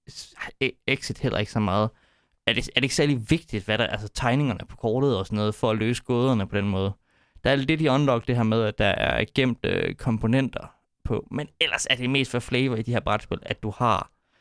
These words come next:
Øh, egentlig har nogle sa-, fine grafiktegninger og sådan noget. Øh, fordi... Det visuelle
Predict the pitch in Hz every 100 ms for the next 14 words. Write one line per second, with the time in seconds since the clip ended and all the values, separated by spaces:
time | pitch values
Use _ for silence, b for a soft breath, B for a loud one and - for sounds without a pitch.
0 | _ _ _ _ _ _ - 50 - -
1 | - - _ - 131 107 113 107 101 -
2 | - - 123 120 113 - 113 110 - 98
3 | 98 98 - - 101 98 - _ _ _
4 | _ _ _ _ _ _ _ _ _ _
5 | - 131 127 113 - - 110 117 - _
6 | _ _ _ _ _ _ _ _ _ _
7 | - 123 147 160 - 123 107 107